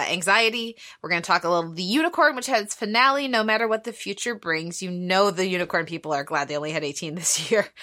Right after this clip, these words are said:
Uh, next, we'll move over to Reality with RuPaul's Drag Race, You Don't Know Me, which was their second premiere.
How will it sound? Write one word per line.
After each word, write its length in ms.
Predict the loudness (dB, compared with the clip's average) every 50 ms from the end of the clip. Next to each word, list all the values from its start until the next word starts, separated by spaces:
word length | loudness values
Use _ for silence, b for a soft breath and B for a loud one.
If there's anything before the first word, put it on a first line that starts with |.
| B B B B -12 B -2
Uh, 300 | 2 4 4 4 4 2 -2 B B B B B
next, 440 | -2 2 2 2 2 0 -6 -10 -8
we'll 220 | -2 0 0 0 2
move 160 | 0 0 2
over 160 | 2 0 0
to 120 | -2 -2
Reality 520 | 0 4 4 6 6 4 4 2 0 0 0
with 100 | 0 0
RuPaul's 380 | 0 -2 0 2 0 0 0 0
Drag 380 | 0 2 4 4 2 2 0
Race, 480 | 0 2 2 2 0 0 -2 -2 -4 -6 -8
You 300 | -10 -6 -4 -2 0 2
Don't 220 | 2 2 2 0
Know 180 | -2 -2 -2 -2
Me, 240 | -2 -4 -4 -4 -6
which 300 | -6 -8 -8 -8 -10 -10
was 180 | -10 -8 -8 -8
their 160 | -6 -6 -4 -4
second 400 | -2 -4 -4 -4 -4 -8 -8 -10
premiere. 500 | -14 -14 -12 -12 -10 -6 -6 -6 -6